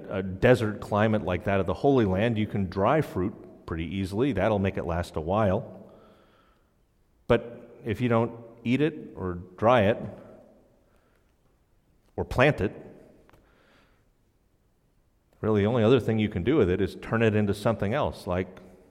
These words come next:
wine, for example. Most grapes at the time would have been turned into wine,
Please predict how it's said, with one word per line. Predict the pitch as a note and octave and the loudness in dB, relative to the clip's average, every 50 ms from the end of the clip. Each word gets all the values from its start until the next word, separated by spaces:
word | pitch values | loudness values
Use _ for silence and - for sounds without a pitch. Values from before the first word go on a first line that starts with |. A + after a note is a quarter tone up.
| _ _ _ _ _ _ - | _ _ _ _ _ _ -4
wine, | E3+ G#3+ B3 G#3 G2 D#2 D2 - | -2 -2 0 0 -2 -4 -6 -8
for | - G2+ F#2 | -6 -6 -6
example. | E2 - G2 E2 D#2 - B1+ A1+ - - - - _ _ _ _ _ _ _ _ _ _ - | -4 -4 -6 -6 -6 -8 -10 -12 -14 -18 -20 -20 _ _ _ _ _ _ _ _ _ _ 2
Most | G#2 A#2 C3 - - | 4 4 4 4 4
grapes | G#2 G#2+ A2+ A#2+ D#3 - - - B2+ | 4 6 6 6 6 4 0 -4 -4
at | B2 B2+ | -4 -4
the | B2+ | -4
time | - - F#2+ G2+ A#2+ B2+ A2+ G2+ | -4 -2 0 2 2 2 2 2
would | A#2+ A#2+ G#2 | 2 2 4
have | A#2 B2+ C3+ A2 | 6 4 4 4
been | A2+ B2+ B2+ - | 2 -2 -2 -2
turned | - A#2 B2 B2 A#2 | -2 -2 -2 -2 -2
into | C3 C#3 B2 C3+ | -4 -4 -2 -2
wine, | C#3 E3+ G#3 A3+ D#3+ F#2 D2+ D2 | -2 -2 -2 -2 -2 -4 -4 -8